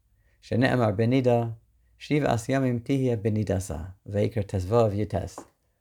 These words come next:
ובזבה נאמר, "כל ימי זב טומאתה, כי מי נידתה תהיה",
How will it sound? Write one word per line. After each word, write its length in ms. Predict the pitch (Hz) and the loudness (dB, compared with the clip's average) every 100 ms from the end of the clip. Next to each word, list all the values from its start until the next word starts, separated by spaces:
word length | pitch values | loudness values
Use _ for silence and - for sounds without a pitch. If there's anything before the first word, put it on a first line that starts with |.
| _ _ - | _ _ -4
ובזבה 480 | 107 110 110 139 120 | 2 4 6 6 4
נאמר, 440 | 107 107 104 110 113 110 _ _ _ - | 0 0 0 -2 -2 -8 _ _ _ -4
"כל 300 | - 127 135 | 4 6 6
ימי 420 | 110 107 113 120 101 | 2 2 2 2 2
זב 320 | 101 120 95 | 4 4 2
טומאתה, 640 | - 113 - 131 - 117 117 - _ _ | -4 -2 0 0 2 0 0 -10 _ _
כי 140 | - 104 | -4 0
מי 220 | 120 131 | 2 2
נידתה 500 | 113 113 143 147 123 | 2 4 2 2 -2
תהיה", 460 | - 120 101 76 | 0 0 0 -2